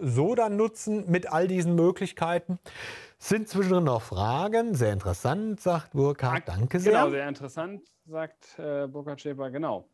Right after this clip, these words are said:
Speaker 2: Nee, aber ich glaub, wir haben sehr, sehr viel abgearbeitet, Martin. Das ist, vielen, vielen Dank.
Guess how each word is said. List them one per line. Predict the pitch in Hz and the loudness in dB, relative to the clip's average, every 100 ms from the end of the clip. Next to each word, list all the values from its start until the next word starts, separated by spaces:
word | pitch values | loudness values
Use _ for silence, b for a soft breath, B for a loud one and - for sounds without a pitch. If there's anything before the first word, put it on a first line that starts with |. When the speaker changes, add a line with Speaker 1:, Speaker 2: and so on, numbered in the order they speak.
| - | -12
Speaker 2:
Nee, | 180 196 98 | -6 -4 -4
aber | 107 123 127 123 - | -4 -2 -2 -2 -6
ich | 113 - | -14 -10
glaub, | - 156 160 | -6 -4 -6
wir | 120 | -10
haben | 147 139 | -10 -10
sehr, | 113 131 156 | -8 -4 -4
sehr | 143 143 | -4 -8
viel | 139 - 151 143 135 | -8 -12 -8 -6 -8
abgearbeitet, | 135 - 156 151 165 156 165 | -14 -10 -10 -8 -8 -10 -10
Martin. | 156 160 160 190 | -8 -8 -10 -12
Das | - 131 123 | -12 -14 -14
ist, | 127 - - _ _ | -18 -20 -20 _ _
vielen, | - 135 | -14 -12
vielen | 127 127 | -10 -8
Dank. | 117 127 | -8 -8